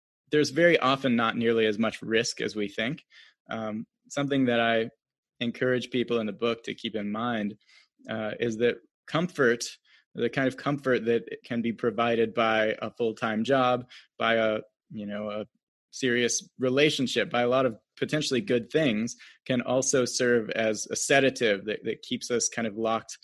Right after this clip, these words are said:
where we are, keeps us complacent, and, and makes us less and less likely to go and do the things, like you said, that, that we might have the potential to do. You know, I,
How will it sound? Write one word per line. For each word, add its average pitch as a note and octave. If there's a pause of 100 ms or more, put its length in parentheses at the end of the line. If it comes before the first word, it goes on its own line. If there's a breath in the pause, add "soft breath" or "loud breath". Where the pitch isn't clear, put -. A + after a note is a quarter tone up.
(240 soft breath)
where A2+
we A2
are, B2
keeps A#2+
us A2
complacent, A#2
and, A2+ (120)
and A2+
makes A#2+
us A#2
less C3
and B2
less B2+
likely A#2+
to G#2+
go A2+
and A2+
do A#2 (420 loud breath)
the A#2
things, A#2
like A2
you A2+
said, C#3+
that, G#2+ (100)
that A2+
we A#2
might A#2
have A#2+
the A2+
potential C#3
to A2
do. F2+ (800)
You G2
know, G#2
I, A#2